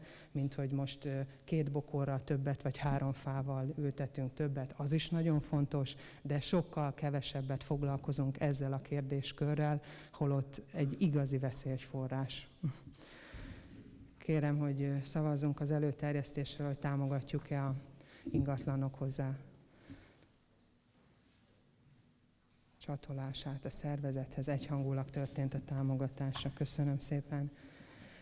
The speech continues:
Önkormányzati tulajdonú ingatlanok vagyonkezelésbe adása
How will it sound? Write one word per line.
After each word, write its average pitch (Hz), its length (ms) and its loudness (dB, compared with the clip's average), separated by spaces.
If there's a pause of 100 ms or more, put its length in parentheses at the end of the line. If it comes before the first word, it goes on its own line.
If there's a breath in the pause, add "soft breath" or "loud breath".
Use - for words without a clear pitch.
(220 loud breath)
Önkormányzati 180 720 6
tulajdonú 165 560 6
ingatlanok 156 720 6 (340 loud breath)
vagyonkezelésbe 180 1120 4
adása 185 640 4